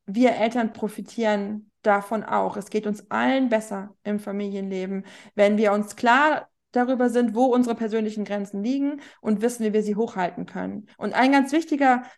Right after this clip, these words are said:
Aspekt dabei ist aber auch, dass wir uns klar werden müssen, ist das, was ich hier hochhalte, wirklich eine authentische, persönliche Grenze, die ich wirklich auch vertreten kann? Oder ist es mehr so ein Glaubenssatz, der mir von außen aufoktroyiert wurde? Ne? Du hast es vorhin erwähnt. Manchmal sagen dann auch so andere Leute,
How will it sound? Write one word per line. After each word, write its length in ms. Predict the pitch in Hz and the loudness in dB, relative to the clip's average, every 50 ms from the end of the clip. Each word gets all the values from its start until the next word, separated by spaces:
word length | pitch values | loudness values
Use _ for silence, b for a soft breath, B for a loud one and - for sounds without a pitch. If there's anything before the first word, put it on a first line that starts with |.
| _ _ _ | _ _ _
Aspekt 480 | - 226 226 - - 302 - - 269 277 | -2 -2 0 2 2 0 0 2 2 2
dabei 280 | 262 233 226 220 214 | 4 6 6 6 6
ist 120 | 214 220 226 | 4 2 2
aber 360 | 208 214 208 - - 214 247 | 2 2 2 2 2 4 4
auch, 140 | 302 339 339 | 4 2 2
dass 200 | - 277 254 277 | -2 -4 -2 0
wir 100 | 254 214 | -2 -2
uns 120 | 233 233 | -2 -4
klar 280 | - - 247 240 269 262 | -4 -2 0 0 2 2
werden 240 | 269 247 240 233 233 | 0 0 0 0 -2
müssen, 340 | 240 247 247 - 240 240 B B B | -2 -2 -2 -2 -4 -4 B B B
ist 160 | - 240 240 | -4 0 2
das, 160 | 285 277 277 294 | 2 2 2 2
was 140 | 277 277 | 0 0
ich 80 | 254 - | -2 -4
hier 200 | - 262 240 208 | -2 0 0 2
hochhalte, 540 | 208 269 294 285 - 269 254 247 254 233 214 | 2 0 0 2 2 2 2 4 2 0 0
wirklich 320 | 254 302 302 294 277 - | 0 0 0 0 0 0
eine 200 | 220 226 220 117 | 2 2 2 2
authentische, 540 | 175 214 - - 247 262 277 320 302 302 302 | 0 0 0 0 0 0 0 0 -2 -2 -4
persönliche 560 | 285 - 220 208 196 233 262 285 277 - - | -2 0 -2 0 0 0 0 0 -2 -4 -6
Grenze, 480 | 214 - - 208 240 285 277 - 349 294 | -6 -2 0 0 0 0 -2 -4 -4 -4
die 160 | 262 254 - | -2 -2 -2
ich 140 | - 262 - | -4 -4 -2
wirklich 280 | - 269 269 240 214 185 | -2 -2 0 0 -2 -2
auch 100 | 196 - | -2 -2
vertreten 480 | - 185 - - 233 233 294 277 349 | -6 -8 -4 -4 -4 -4 -4 -6 -10
kann? 220 | 330 - 339 339 381 415 B B B B B B B _ | -8 -4 -4 -4 -4 -4 B B B B B B B _
Oder 220 | - 254 277 330 | 2 6 8 8
ist 120 | 320 320 320 | 8 6 4
es 120 | 294 285 | 0 0
mehr 160 | - 269 262 | 2 2 2
so 80 | 254 262 | 4 4
ein 140 | 254 233 - | 2 0 2
Glaubenssatz, 640 | 220 220 226 262 311 330 302 285 277 277 285 262 269 | 4 6 8 8 8 6 4 0 0 0 0 -2 0
der 140 | - 247 233 | -2 -2 -2
mir 100 | 240 233 | 0 -2
von 140 | 240 233 - | -4 -6 0
außen 360 | - 247 285 330 - - 247 - | 2 4 4 4 4 0 0 0
aufoktroyiert 760 | 156 214 196 - 202 202 - - - - - 190 185 185 - | 0 0 0 -2 -6 -6 -6 -8 -8 -4 -2 -4 -4 -4 -4
wurde? 280 | 180 175 170 170 170 | -2 -2 -2 -2 -2
Ne? 100 | 175 233 | -2 0
Du 80 | 285 285 | 2 2
hast 140 | 247 247 247 | 2 2 0
es 100 | 226 - | -4 -4
vorhin 240 | - 247 247 240 220 | 0 2 2 2 2
erwähnt. 420 | 226 220 196 262 262 254 - - | 0 0 2 2 0 0 0 0
Manchmal 300 | 208 214 214 226 214 220 | -2 -2 2 2 4 6
sagen 160 | 233 220 220 | 6 6 4
dann 80 | 226 220 | 2 0
auch 160 | 170 220 226 | 0 -2 -2
so 220 | - - 220 - - | -2 -4 -4 0 2
andere 320 | 247 277 311 302 262 254 | 2 4 4 2 2 2
Leute, 400 | 214 208 214 220 226 220 240 233 | 4 6 6 6 6 4 2 2